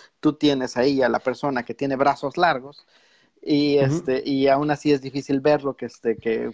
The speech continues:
Speaker 1: puede desarrollar ese potencial, en
Speaker 2: Ujú.
Speaker 1: inteligencia todavía está mucho más cañón. Hay u-, hay un, este, ah, un ejercicio de, de pensamiento para, para poder explicar esto, y básicamente es,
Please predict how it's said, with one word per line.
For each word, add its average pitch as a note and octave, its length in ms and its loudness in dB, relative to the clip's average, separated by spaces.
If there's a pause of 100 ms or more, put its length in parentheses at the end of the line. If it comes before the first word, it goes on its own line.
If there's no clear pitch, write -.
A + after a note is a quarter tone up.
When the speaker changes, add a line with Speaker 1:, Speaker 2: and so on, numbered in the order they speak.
(180)
Speaker 1:
puede C#3+ 200 2
desarrollar C3+ 460 -4
ese C3+ 140 -12
potencial, D3 540 -6 (340)
en D3+ 140 0
Speaker 2:
Ujú. C#3+ 80 0
Speaker 1:
inteligencia C3+ 580 2
todavía C3 380 2
está B2+ 300 0
mucho C3+ 720 -4
más A2+ 240 -8
cañón. D3+ 400 -8 (420)
Hay F3 220 2
u-, - 80 -6
hay F#3+ 180 2
un, G3 140 -4
este, C3+ 640 0 (1120)
ah, C#3 500 -2 (200)
un D#3+ 180 -2
ejercicio D3 580 -4
de, B2 600 -2
de B2+ 240 -2
pensamiento B2+ 540 -2
para, C#3+ 220 -4
para C3 240 0
poder C3+ 300 -2
explicar C#3 460 -4
esto, C#3 220 -4
y C3 60 -2
básicamente B2+ 640 -6
es, - 200 -10